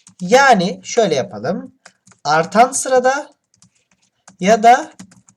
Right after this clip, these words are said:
azalan sırada. Tamam. Artan sırada ya da azalan sırada listelerimizi sağlıyor. Şimdi sıralayalım. Order by neye göre sırala? Hangi alan olsun?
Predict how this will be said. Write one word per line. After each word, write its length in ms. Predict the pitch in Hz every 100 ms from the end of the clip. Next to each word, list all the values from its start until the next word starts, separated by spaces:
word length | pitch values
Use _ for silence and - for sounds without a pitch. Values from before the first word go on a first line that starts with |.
| _ _
azalan 540 | 214 226 254 254 233 185
sırada. 680 | - - 120 101 95 92 _ _ _ _ _ _ _
Tamam. 280 | 208 285 - _ _ _ _ _ _ _
Artan 340 | 247 240 - 135
sırada 300 | - 123 190
ya 160 | 160
da 180 | 160 196
azalan 400 | 175 160 165 143
sırada 580 | 123 - 104 123 190 214 _ _ _ - - - -
listelerimizi 600 | 170 - 120 110 120 202
sağlıyor. 460 | - 151 104 95 - - _ _
Şimdi 340 | - 320 294 302
sıralayalım. 680 | - 302 254 170 180 247 -
Order 380 | 220 233 208 196
by 300 | 151 117 127
neye 240 | 190 247 247
göre 280 | 175 127
sırala? 520 | - 120 104 92 170 233 - _
Hangi 340 | - 240 214 175
alan 220 | 120 107
olsun? 440 | - - 226 285